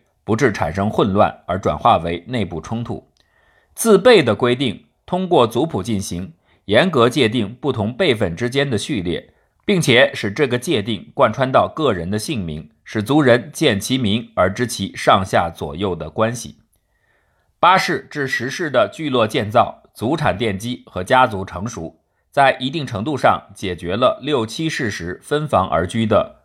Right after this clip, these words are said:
扩大式家庭产生的问题，所以这是教委陈氏家族发展的黄金时代。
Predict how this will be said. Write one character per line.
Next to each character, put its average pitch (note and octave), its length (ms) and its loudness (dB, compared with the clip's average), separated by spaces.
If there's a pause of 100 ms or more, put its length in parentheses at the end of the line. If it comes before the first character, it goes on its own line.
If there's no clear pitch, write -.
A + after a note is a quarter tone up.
扩 D3 200 2
大 A#2+ 140 6
式 G2 140 -4
家 A#2 200 0
庭 D#2+ 280 -8
产 D#2 200 -8
生 F#2+ 140 -8
的 F#2+ 80 -4
问 G2+ 180 -4
题， D2 360 -14 (400)
所 C3 200 4
以 C#3 320 0
这 - 80 -8
是 B2+ 160 -4
教 C3+ 220 6
委 F2+ 160 0
陈 F2 180 -8
氏 A2 140 -8
家 A2+ 220 2
族 F2 320 -8
发 A#2 200 2
展 D2+ 240 -4
的 D#2 140 -6
黄 E2+ 260 -6
金 B2 160 -6
时 G#2+ 160 -10
代。 E2+ 280 -2